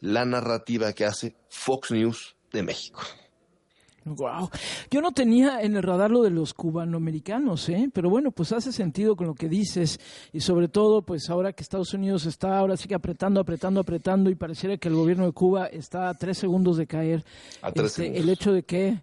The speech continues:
Speaker 2: eh, López Obrador salga a decir lo que dijo, el hecho de que la presidenta diga lo que dice sobre Cuba y demás,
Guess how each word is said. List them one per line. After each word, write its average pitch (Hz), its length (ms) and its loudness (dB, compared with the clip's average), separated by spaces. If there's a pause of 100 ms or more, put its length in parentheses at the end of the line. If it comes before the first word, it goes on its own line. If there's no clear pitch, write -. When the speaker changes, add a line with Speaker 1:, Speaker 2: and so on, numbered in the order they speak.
Speaker 2:
eh, 170 260 -2
López 190 300 -2
Obrador 175 300 0
salga 190 420 -2
a 151 40 -4
decir 170 300 -2
lo 208 100 2
que 170 140 -4
dijo, 180 340 0
el 165 80 -2
hecho 175 180 -4
de - 40 -8
que 170 80 -10
la 156 120 -8
presidenta 170 600 -2
diga 170 260 -2
lo 160 120 -2
que 165 100 -6
dice 170 320 0
sobre 175 380 0
Cuba 175 380 2
y 165 40 -4
demás, 170 380 -4